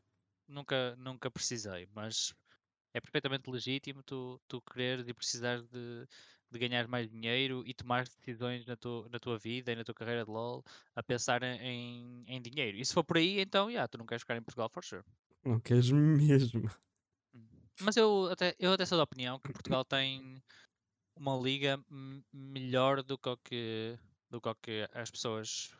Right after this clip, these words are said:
Speaker 1: hum, pensam. Acho que muitas vezes o nosso maior problema é nós desvalorizarmos-nos, eh, coletivamente. Ou seja, tipo, a partir do momento em que, hum, um jogador,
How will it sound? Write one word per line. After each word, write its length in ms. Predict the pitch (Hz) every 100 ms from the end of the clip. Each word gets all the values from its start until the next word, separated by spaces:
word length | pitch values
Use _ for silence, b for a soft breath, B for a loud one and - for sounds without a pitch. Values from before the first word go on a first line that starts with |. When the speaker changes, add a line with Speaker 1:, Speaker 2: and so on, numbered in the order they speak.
| _ -
Speaker 1:
hum, 320 | 98 98 95 _
pensam. 340 | 110 98 - 101 _ _ -
Acho 200 | 123 -
que 80 |
muitas 320 | 143 143 147 123
vezes 180 | 135 127
o 20 |
nosso 220 | 131 -
maior 140 | 127 123
problema 480 | 117 117 123 123 123
é 440 | 120 117 113 117 B B _
nós 260 | 117 113 113
desvalorizarmos-nos, 1040 | 117 120 117 117 113 107 110 117 - - _ b _ _ -
eh, 240 | 113 104 104 _
coletivamente. 720 | 156 147 131 135 110 - - - _ - -
Ou 60 |
seja, 360 | - 110 104 101 -
tipo, 340 | 120 107 101
a 60 | 107
partir 260 | 131 139
do 80 | 135
momento 300 | 139 139 135
em 100 | 139
que, 360 | - 127 117 107 B B B _
hum, 580 | 110 107 104 98 95 95 101 - _ b b _ -
um 160 | 165
jogador, 640 | 147 147 131 127 117 110